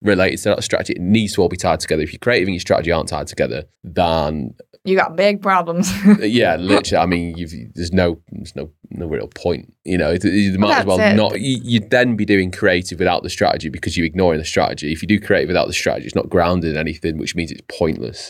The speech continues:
Speaker 2: Yeah, one
Speaker 1: It's, it,
Speaker 2: doesn't work without
Speaker 1: you,
Speaker 2: the
Speaker 1: look,
Speaker 2: other.
Speaker 1: you, you could have success. Uh, there's no doubt in that. You can have, but it wouldn't be consistent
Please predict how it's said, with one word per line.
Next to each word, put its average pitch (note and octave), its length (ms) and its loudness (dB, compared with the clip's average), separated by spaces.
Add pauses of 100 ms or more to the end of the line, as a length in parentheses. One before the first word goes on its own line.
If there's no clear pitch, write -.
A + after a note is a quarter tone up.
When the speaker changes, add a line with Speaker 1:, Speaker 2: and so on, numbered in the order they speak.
Speaker 2:
Yeah, G3 220 2
one G3 180 0
Speaker 1:
It's, G3 80 0
it, G3 60 4
Speaker 2:
doesn't G3 220 0
work F3+ 260 2
without F3+ 240 0
Speaker 1:
you, - 60 -4
Speaker 2:
the - 140 0
Speaker 1:
look, - 100 2
Speaker 2:
other. G2+ 160 -2
Speaker 1:
you, G#2 140 -8
you G#2 40 -2
could C#3+ 280 0
have G2 220 0
success. - 640 -6 (460)
Uh, F#2 80 4
there's F#2 200 2
no F#2 340 2 (340)
doubt E2 240 2
in D2 80 -4
that. D2 120 -6
You F2+ 120 -8
can F#2+ 180 0
have, E2+ 180 -2 (100)
but G2+ 120 2
it F2+ 180 -2
wouldn't F#2+ 360 0
be E2 400 0 (440)
consistent F2 680 -2